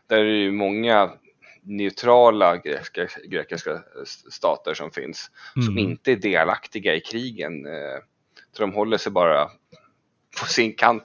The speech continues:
Speaker 1: lite grann, eh, sk-, skulle man kunna säga. Utan det, det är ju
Speaker 2: Mm.
Speaker 1: främst då det här södra Grekland som krigar emot, eh,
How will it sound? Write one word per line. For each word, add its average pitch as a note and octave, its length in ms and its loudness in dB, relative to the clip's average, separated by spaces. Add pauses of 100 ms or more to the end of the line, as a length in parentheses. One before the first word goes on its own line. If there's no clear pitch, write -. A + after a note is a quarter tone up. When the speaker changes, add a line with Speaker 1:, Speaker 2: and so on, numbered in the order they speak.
Speaker 1:
lite G2 220 -14
grann, E2 180 -2 (680)
eh, C#2 540 -16 (440)
sk-, - 240 -16
skulle - 180 -10
man F#2 140 -4
kunna G2 180 -4
säga. D2 300 -2 (280)
Utan G2+ 140 -4
det, G2+ 80 2
det - 60 -4
är A2+ 60 2
ju G#2 60 4
Speaker 2:
Mm. G#2+ 100 2
Speaker 1:
främst C3+ 640 2
då F#2+ 220 4
det E2 140 -4
här E2 100 -4
södra G2+ 460 4
Grekland E2+ 600 -4 (920)
som F2 240 -10
krigar E2 520 -4
emot, D#2 500 -12
eh, D2 60 -14